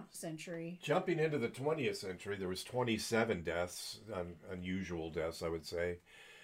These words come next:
Speaker 2: In nineteen oh one, Missus C. Chester died from a fall during a hike while on morphine. Yeah.
Speaker 1: No morphine when you're hiking.
Speaker 2: <laughs> Do not take morphine.
Speaker 1: That is never
Speaker 2: They
Speaker 1: a
Speaker 2: just
Speaker 1: good
Speaker 2: drank
Speaker 1: plan.
Speaker 2: it back then, huh? They didn't shoot it.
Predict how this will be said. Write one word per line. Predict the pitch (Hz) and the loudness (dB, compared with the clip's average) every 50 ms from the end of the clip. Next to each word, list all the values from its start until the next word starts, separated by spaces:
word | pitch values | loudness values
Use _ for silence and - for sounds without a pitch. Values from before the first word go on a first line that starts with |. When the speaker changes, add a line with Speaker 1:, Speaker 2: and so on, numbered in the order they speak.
| - - - | -12 -6 0
Speaker 2:
In | 113 101 | 4 8
nineteen | 107 107 110 110 113 110 | 8 8 8 8 8 10
oh | 104 107 | 10 12
one, | 117 139 156 143 120 113 | 12 10 10 8 8 6
Missus | 117 110 - - 107 101 | 4 4 4 0 -2 -2
C. | - - 139 156 165 151 | 0 0 2 2 2 2
Chester | - - 147 160 196 - - 151 123 98 | 2 6 6 6 6 6 4 2 4 6
died | 107 104 117 117 113 | 8 8 8 8 6
from | 131 113 107 | 4 2 2
a | 104 | 2
fall | - - 135 151 170 165 110 | 6 10 12 12 12 12 10
during | 110 113 110 107 | 8 8 6 6
a | 104 98 | 6 6
hike | 123 160 175 - - | 6 4 4 4 2
while | 101 98 104 107 | 4 6 6 6
on | 104 107 107 | 6 6 10
morphine. | 110 131 165 196 190 - - 151 156 147 151 160 147 - - - - | 12 12 12 12 12 12 10 10 10 10 8 6 2 -4 -8 -4 -2
Yeah. | 135 139 139 135 156 170 226 | 0 2 4 4 4 8 10
Speaker 1:
No | 226 233 240 240 240 247 254 262 277 269 - - | 12 12 12 12 12 10 8 8 6 2 -4 -6
morphine | - 208 220 233 247 262 262 262 - 240 202 202 185 196 | -4 -2 2 4 4 4 4 4 0 0 2 2 2 2
when | 190 202 208 214 | 2 0 0 2
you're | 214 214 | 0 2
hiking. | 214 208 202 226 262 262 - 214 190 180 156 156 175 180 | 12 12 12 12 12 10 4 2 0 0 0 -2 -4 -2
Speaker 2:
<laughs> | |
Do | 165 - - - - 104 | -2 -2 -2 -6 -8 -4
not | 110 113 147 156 - - - - | 2 4 4 4 4 2 -6 -10
take | - - - - 123 - 104 101 | -10 -8 -8 -8 -8 -8 -8 -4
morphine. | 101 107 107 104 - - - 95 90 87 90 - - - - - - _ _ - - - - - - - - | -4 -2 -4 -4 -6 -8 -8 -8 -8 -8 -10 -16 -20 -20 -20 -20 -20 _ _ -20 -20 -18 -18 -16 -16 -4 2
Speaker 1:
That | 208 214 240 | 4 6 6
is | 220 196 175 185 | 6 6 6 4
never | 190 190 190 196 202 214 226 226 233 220 220 208 | 2 2 2 0 2 6 10 10 10 10 10 8
Speaker 2:
They | 170 | 10
Speaker 1:
a | - | 12
Speaker 2:
just | 240 214 156 | 12 10 10
Speaker 1:
good | 180 165 | 8 10
Speaker 2:
drank | 120 113 127 156 - | 12 12 12 10 10
Speaker 1:
plan. | - 85 | 6 6
Speaker 2:
it | 82 - | 6 6
back | 90 85 85 - | 6 4 4 2
then, | 104 90 85 85 | 2 0 2 2
huh? | 92 104 95 87 85 87 | 2 2 4 2 2 0
They | 90 | 0
didn't | 90 87 87 90 | -2 -2 -4 -6
shoot | - - 98 95 95 | -6 -4 -2 -2 -2
it. | 104 110 | -2 -4